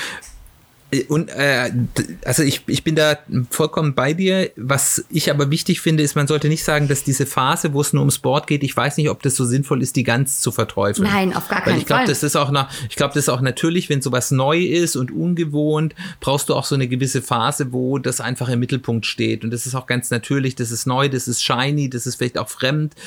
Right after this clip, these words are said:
Speaker 1: Manchen Leuten macht's vielleicht auch ein bisschen Angst. Ich glaube, man braucht auch eine gewisse Phase, wo es dann einfach naturgemäß sehr stark um das Board und die Methode geht, aber man muss halt den Absprung,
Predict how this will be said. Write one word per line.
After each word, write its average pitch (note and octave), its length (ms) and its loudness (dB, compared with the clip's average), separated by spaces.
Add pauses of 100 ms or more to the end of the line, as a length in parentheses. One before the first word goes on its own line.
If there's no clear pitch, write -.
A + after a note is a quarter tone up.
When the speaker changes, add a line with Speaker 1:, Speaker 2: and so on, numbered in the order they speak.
(160)
Speaker 1:
Manchen B2 260 0
Leuten B2 260 0
macht's B2 240 -2
vielleicht A#2+ 200 -2
auch A#2+ 100 -2
ein B2 80 0
bisschen A#2 320 -4
Angst. D3+ 480 -2 (180)
Ich - 260 -10
glaube, C#3 320 2
man A#2+ 160 0
braucht - 360 0
auch - 60 0
eine D#3+ 140 2
gewisse C#3+ 300 -2
Phase, C3+ 500 -2
wo B2+ 120 0
es C#3 120 -4
dann B2+ 160 0
einfach - 600 -4 (420)
naturgemäß C#3 800 0
sehr C#3 180 4
stark B2 360 -2
um B2 100 -2
das A#2+ 160 -4
Board C3 300 0
und A#2+ 80 -2
die A#2+ 100 -4
Methode A#2 440 -4
geht, C3 300 -2
aber C3 200 -2
man B2+ 160 0
muss C#3 180 -2
halt B2+ 140 0
den A2+ 120 -2
Absprung, A2+ 600 -4